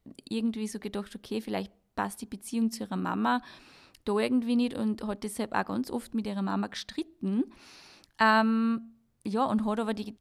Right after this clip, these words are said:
die Anzeichen, die eigentlich schon da gewesen wären, ignoriert. Und das ist einfach so ein wahnsinnig gutes Beispiel, weil genau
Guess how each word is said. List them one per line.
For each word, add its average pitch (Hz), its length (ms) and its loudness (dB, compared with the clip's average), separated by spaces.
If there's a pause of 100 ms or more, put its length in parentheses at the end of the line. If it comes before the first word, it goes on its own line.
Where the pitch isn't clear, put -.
(100)
die - 140 -8
Anzeichen, 247 560 0
die - 100 0
eigentlich 220 340 -2
schon 202 180 -4
da 190 180 0
gewesen 185 420 -4
wären, 180 560 0 (100)
ignoriert. 220 680 4 (1040)
Und 196 500 2 (400)
das 202 240 -4
ist - 360 -6
einfach 233 480 0 (260)
so - 340 0
ein 254 240 4
wahnsinnig 247 420 4
gutes 254 240 0
Beispiel, - 560 0
weil 202 140 -2
genau 196 280 0